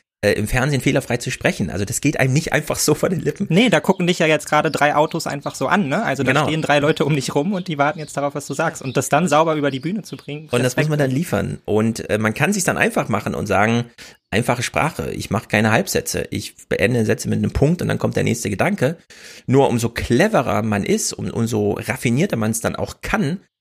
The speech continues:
Speaker 1: umso länger kann man den eigenen Satz bauen, ohne Schnittmöglichkeiten zu geben. Also so, dass man dann auch wirklich achtzehn Sekunden statt siebeneinhalb oder so bekommt.
Speaker 2: Hm.
Speaker 1: Das ist Übung.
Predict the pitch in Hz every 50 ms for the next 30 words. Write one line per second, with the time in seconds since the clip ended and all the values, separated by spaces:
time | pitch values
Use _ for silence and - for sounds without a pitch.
0 | - - _ _ - 123 127 117 113 107 107 - 208 202 160 - 147 139 139 135
1 | 123 - - 143 - - 127 120 123 127 127 - _ - 117 131 143 151 147 -
2 | - 147 175 202 202 180 - 196 240 - 185 117 82 - - - - - 98 69
3 | 65 78 80 - - - - - 73 69 69 76 104 - _ - _ - 107 101
4 | 107 120 135 - 127 - - 117 120 107 - 104 113 123 139 156 151 151 156 -
5 | _ - _ _ _ _ _ _ _ _ _ _ _ _ _ _ _ _ _ -
6 | 156 - - - - 127 101 78 - - - - - 87 78 80 - - - 85
7 | - - - - - 90 92 95 - - - _ - 101 98 104 117 127 117 104
8 | 104 - 120 127 151 - - - - - - - - - - - - 147 147 135
9 | - - - - 165 - - 165 175 147 101 -